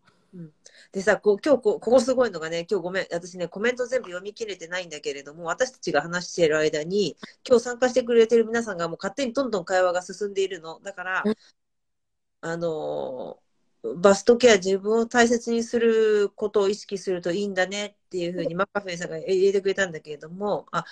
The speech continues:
Speaker 1: マカフェイさんで、マーフェイさんがね、私今日なんでこういう人の名前間違えるの？ごめん、ごめん。ちょっと、ないで、ごめん。そうすると、「自分を大切にすることを意識するっていい言葉ですね」って。
Speaker 2: うん。
Speaker 1: あ、あやかりさん、「ありがとうございます」。で、マーフェイさん、「こちらこそです。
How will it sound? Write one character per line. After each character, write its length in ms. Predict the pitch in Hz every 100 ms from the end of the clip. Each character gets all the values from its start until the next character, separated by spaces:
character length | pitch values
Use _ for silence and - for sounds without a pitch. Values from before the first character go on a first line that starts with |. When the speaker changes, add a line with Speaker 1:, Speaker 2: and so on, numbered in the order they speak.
| -
Speaker 1:
マ 80 | 196
カ 140 | 196 185
フ 80 |
ェ 20 | 170
イ 40 |
さ 120 | 156
ん 40 | 147
で、 60 |
マ 180 | 165 185
ー 20 |
フ 100 | 180
ェ 40 | 135
イ 40 |
さ 160 | 147 147
ん 20 |
が 80 | 190
ね、 100 | 202
私 240 | 151 170
今 100 | 196
日 60 | 165
な 80 | 285
ん 20 |
で 80 | 254
こ 100 | 208
う 20 |
い 40 |
う 20 | 180
人 200 | - 185
の 140 | 180
名 140 | 180 180
前 140 | 175
間 100 | 165
違 20 | 185
え 40 |
る 80 | 151
の？ 60 | 139
ご 120 | 156
め 100 | 190
ん、 40 | 147
ご 80 |
め 100 | 143
ん。 80 | 139 _ _ _ _
ち 100 | -
ょ 40 |
っ 40 | 233
と、 100 | - - _ _ _ _ -
な 80 | 160
い 60 |
で、 80 | 143
ご 100 | 151
め 120 | 185
ん。 40 | 151 _ - 262
そ 100 | -
う 60 | 226
す 100 | 233
る 40 |
と、 100 | 233
「自 160 | 202 208
分 100 | 240
を 80 | 262
大 180 | 269 269
切 180 | 262 262
に 120 | 254
す 80 | 262
る 80 |
こ 120 | 240 247
と 40 |
を 20 |
意 80 | 220
識 220 | 226 214
す 100 | 214
る 100 | 185
っ 20 |
て 120 | 175 160
い 280 | 214 214
い 60 | 185
言 240 | 190 180 180
葉 100 | 180
で 100 | 160
す 140 | 165
ね」 280 | 170 180 -
っ 20 |
て。 100 | - _ _ -
Speaker 2:
う 100 | 214
ん。 80 | 190
Speaker 1:
あ、 160 | 180 - _
あ 80 | 196
や 140 | 202
か 100 | 208
り 80 | 202
さ 160 | 202 190
ん、 40 |
「あ 40 | 185
り 80 | 208
が 100 | 196
と 120 | 175
う 20 |
ご 80 | 156
ざ 120 | 170
い 60 | 170
ま 280 | 165 165 175
す」。 100 | -
で、 60 |
マ 160 | 170 190
ー 80 | 196
フ 80 | 175
ェ 20 |
イ 40 |
さ 160 | 160 156
ん、 60 | 160
「こ 100 | 180
ち 100 | 185
ら 100 | 185
こ 120 | 185
そ 100 | 156
で 80 | 151
す。 160 | -